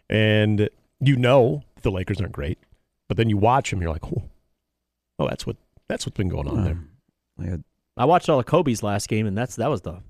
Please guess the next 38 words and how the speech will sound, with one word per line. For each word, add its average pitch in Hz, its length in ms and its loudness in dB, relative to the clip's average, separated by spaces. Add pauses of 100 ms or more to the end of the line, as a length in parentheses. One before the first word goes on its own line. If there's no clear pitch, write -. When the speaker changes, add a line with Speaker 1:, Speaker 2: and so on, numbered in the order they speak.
Speaker 3:
hardest 117 300 -2
part 98 180 -2
about 107 280 -4
that. 87 160 -4
Speaker 1:
Yeah, 143 100 -2
Speaker 3:
Such 131 160 0
a 180 40 2
Speaker 1:
and, 156 60 2
Speaker 3:
bad 113 160 2
Speaker 1:
and 143 120 4
that, - 60 0
Speaker 3:
team. 131 200 0
It 156 40 2
Speaker 1:
again, 160 240 4
Speaker 3:
was 101 140 0
a 131 60 4
Speaker 1:
another, 135 120 4
Speaker 3:
sixty 127 60 0
loss 120 140 2
Speaker 1:
another 135 200 4
Speaker 3:
team. 127 100 0
Speaker 1:
parallel 127 340 2
with - 80 -10
that, 87 200 -4
yeah, 110 300 -2
and 87 180 -10
how 113 160 -2
bad 92 300 -6
that 104 140 -4
team 110 140 -2
was, 98 120 -2
like 92 120 -4
Gary 85 220 -4
said. - 220 -12
You - 80 -10
know, 80 60 -6
it's - 160 -12
like - 100 -8